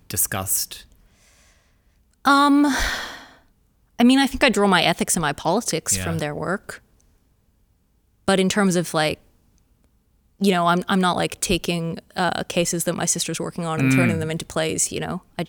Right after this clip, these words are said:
Speaker 1: Yeah,
Speaker 2: try
Speaker 1: of
Speaker 2: and
Speaker 1: course.
Speaker 2: keep that stuff. Uh, yeah,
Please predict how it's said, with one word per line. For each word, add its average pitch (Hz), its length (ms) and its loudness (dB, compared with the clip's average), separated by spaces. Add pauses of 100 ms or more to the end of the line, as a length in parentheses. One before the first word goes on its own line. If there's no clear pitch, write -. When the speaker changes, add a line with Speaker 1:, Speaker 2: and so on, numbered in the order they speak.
Speaker 1:
Yeah, 104 160 -2
Speaker 2:
try 165 300 -4
Speaker 1:
of 165 80 -2
Speaker 2:
and 160 120 -4
Speaker 1:
course. 165 300 -8
Speaker 2:
keep - 220 -6
that 160 200 -2
stuff. - 560 -4 (1120)
Uh, 165 500 0 (1400)
yeah, 180 240 6